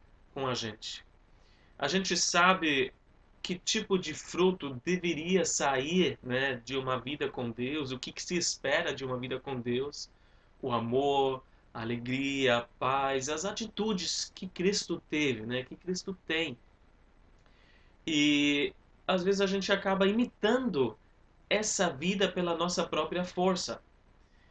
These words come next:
Eu temo que uma grande parte de todos os cristãos já tenha vivido assim, talvez esteja vivendo assim, né? E o fruto que acaba saindo dessa vida não é de verdade.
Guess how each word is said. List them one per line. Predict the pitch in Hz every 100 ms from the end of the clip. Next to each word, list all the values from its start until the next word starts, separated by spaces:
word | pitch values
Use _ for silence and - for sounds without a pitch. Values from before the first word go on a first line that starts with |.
| - _ -
Eu | 196 -
temo | 196 214 208
que | 202 190
uma | 196 190 185
grande | 143 160 240 196
parte | - - 147 185 180
de | 151
todos | 147 170 190 165
os | 156
cristãos | 143 131 170 185
já | 180 -
tenha | 156 165 151
vivido | 151 139 165 160
assim, | 127 - 151
talvez | 185 185 190
esteja | 220 - - 180 247 190
vivendo | 147 139 135 165 165
assim, | 143 - - 151 190 123 - -
né? | - - - - 190 180
E | - 160
o |
fruto | 156 160 196 202
que | - 151
acaba | 147 156 165 156
saindo | - 156 143 131 180 214 147
dessa | 123 123 123 131
vida | 117 131 233 160 131
não | 190 196
é |
de | 233
verdade. | 277 285 202 254 294 120